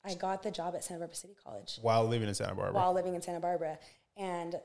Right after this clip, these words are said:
Speaker 1: the coach reached out to my godfather, and he was like, "Hey, what's Kiani doing?" "She's just working out, doing her thing, waiting for another contract." He's like, "Would you wanna coach?"
Speaker 2: And mind you, when you say you got a coaching job there, you're, you're coaching the Santa Barbara, uh, City College men.
Speaker 1: Men's team.
Speaker 2: Men's team.
Speaker 1: Men's team.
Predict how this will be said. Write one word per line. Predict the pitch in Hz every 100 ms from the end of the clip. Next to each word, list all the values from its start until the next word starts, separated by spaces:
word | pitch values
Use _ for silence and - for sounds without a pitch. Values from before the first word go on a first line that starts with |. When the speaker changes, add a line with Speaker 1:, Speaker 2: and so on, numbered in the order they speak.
| 190
Speaker 1:
the | 170 165 -
coach | 202 214 -
reached | 185 -
out | 175 170
to | 175
my | 160
godfather, | 156 160 - 156
and | 156
he | 160
was | 151
like, | 151
"Hey, | 285 294 156
what's | 240 -
Kiani | 202 202 170
doing?" | 123 - _ _ _ _ - - _ 180 _ _ -
"She's | - 170
just | 175 -
working | 185 202
out, | 196 214
doing | 180
her | 180
thing, | 180 180 185
waiting | 156 175
for | 175 165
another | 165 160 147
contract." | 156 160 - 185 _ _ _ _ _
He's |
like, | 165 -
"Would | 165 185
you |
wanna | 202 -
coach?" | 180 220 - _ _ _ _ -
Speaker 2:
And | 117
mind | 127 131
you, | 113
when | 117
you | 120
say | 139
you | 120
got | 120 107
a |
coaching | - 110 107
job | 104 95
there, | 107 101
you're, | 117
you're | 131
coaching | - 127 113 113 104
the | 98
Santa | 113 107
Barbara, | 107 107 104 104 104 - -
uh, | 104 95 92 92
City | 92 - 110 104
College | - 107 101 98 -
men. | 104 110 101 92
Speaker 1:
Men's | 233 226 214 208 208 -
team. | 196
Speaker 2:
Men's | 110 113 110 101 -
team. | 101
Speaker 1:
Men's | 277 262 254 -
team. | 226